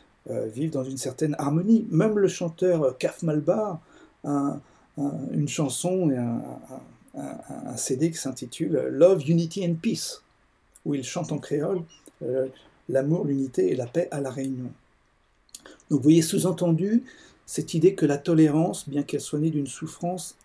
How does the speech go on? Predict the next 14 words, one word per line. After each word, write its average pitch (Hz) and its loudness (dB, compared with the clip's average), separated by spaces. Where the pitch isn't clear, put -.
elle 165 4
est 170 6
une 165 2
richesse 151 -4
pour 151 -6
La 139 -6
Réunion, 131 -4
qui - -6
est, 143 2
euh, 113 -10
voilà, 139 -4
comme 110 -10
on 113 -12
sait, 143 -8